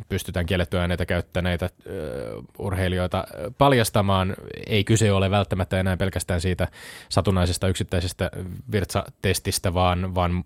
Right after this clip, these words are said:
juuri nämä kriteerit, joita nytkin on julkistettu, eli epäilyttävät arvot steroidiprofiileissa, D N A-epäjohdonmukaisuudet ja niin edelleen. Ö, sen kyllä, ö, allekirjoitan, kuten Suomen urheilun eettisen komitean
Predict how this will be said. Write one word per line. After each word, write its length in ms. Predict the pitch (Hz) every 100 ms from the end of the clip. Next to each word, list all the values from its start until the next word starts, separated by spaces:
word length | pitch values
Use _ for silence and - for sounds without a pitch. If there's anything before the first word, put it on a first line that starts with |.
| 143 104
juuri 300 | 92 110 143
nämä 220 | 131 117
kriteerit, 500 | - 107 104 98 101
joita 220 | 98 98
nytkin 300 | 104 - 95
on 100 | 95
julkistettu, 600 | 113 107 104 107 - 95
eli 120 | 90
epäilyttävät 560 | 90 90 87 - 87 90
arvot 320 | 87 87 - -
steroidiprofiileissa, 1000 | - 90 85 82 - 85 85 82 - 87
D 180 | 87 85
N 80 |
A-epäjohdonmukaisuudet 1080 | 85 85 87 85 82 82 82 87 90 82 -
ja 60 | 87
niin 180 | 87
edelleen. 400 | 87 87 85 85 - - - - -
Ö, 100 | 107 - 120
sen 280 | - 185 190
kyllä, 300 | 180 165 87
ö, 360 | 85 76 131
allekirjoitan, 680 | 135 156 156 139 127 127 123 - - 110
kuten 360 | 117 113 110 110
Suomen 420 | 131 113 107 107 -
urheilun 420 | 110 107 101 98
eettisen 340 | 104 101 98
komitean 440 | 95 92 90 95